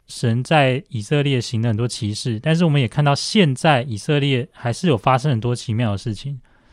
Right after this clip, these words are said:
甚至我们在我们的团这个进行的过程当中，我们也有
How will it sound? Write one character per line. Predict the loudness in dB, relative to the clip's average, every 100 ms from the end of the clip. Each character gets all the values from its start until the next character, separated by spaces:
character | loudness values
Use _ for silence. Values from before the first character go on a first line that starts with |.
| _
甚 | -4 0
至 | 2
我 |
们 | 2 0
在 | 2 2 2
我 |
们 | 0 -2
的 | -2 -2 -4 0
团 | 0 2 -2 -6 _
这 | -6 -2
个 | -2
进 | 0 0
行 | 2 0
的 | 0
过 | 0
程 | 0 -2
当 | -2 -2
中， | -2 -2
我 |
们 | -2 0
也 | 2
有 | 2 2